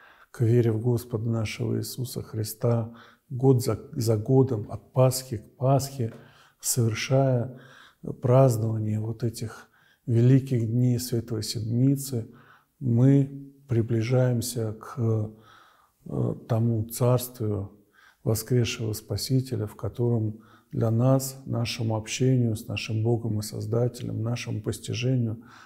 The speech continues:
познанию Его не будет конца, если мы с вами положим добрые основания этому процессу здесь,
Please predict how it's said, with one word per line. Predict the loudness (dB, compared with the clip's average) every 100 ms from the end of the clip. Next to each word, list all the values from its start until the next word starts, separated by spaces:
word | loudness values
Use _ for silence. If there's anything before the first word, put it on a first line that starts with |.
| _ -4
познанию | -2 0 2 2 2 2 0
Его | -2 -4 -6 -10 -20 -20 -20 -20 _ 2
не | 4 4
будет | 4 4 2 -4
конца, | -4 -2 -2 0 0 -2 -6 -16 _ -8
если | -2 -2 -2 -4
мы | -2 0 0 -4 -8 -20 _ _
с | -10 -2
вами | 0 2 2 0 -4 -12 _ _
положим | -2 0 0 0 -4 -6 -12 -20 _ _ _ _ _
добрые | -6 -4 2 6 6 4 0 -2
основания | -4 -6 -4 -2 -2 -4
этому | -6 -8 -8
процессу | -8 -8 -6 -6 -6 -8
здесь, | -4 0 0 -2 -10